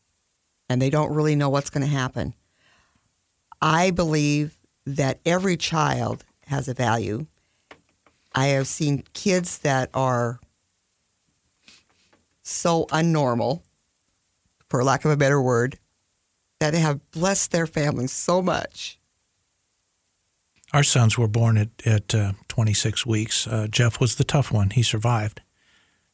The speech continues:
Speaker 2: And he, uh, ha-, you know, has had some residual problems,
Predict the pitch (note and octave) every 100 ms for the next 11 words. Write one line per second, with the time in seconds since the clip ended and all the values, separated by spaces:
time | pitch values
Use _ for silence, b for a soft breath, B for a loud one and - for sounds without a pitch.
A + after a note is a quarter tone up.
0 | _ A#2 A2 G#2+ G#2 B2 A#2+ A#2 B2 -
1 | A#2 A2+ A#2+ C#3+ G3 D3+ D3+ G#2+ - B2
2 | - D#3 B2+ - C3 B2+ A#2+ C#3 C3+ G#2+
3 | G#2+ - G3 D3 G#2 -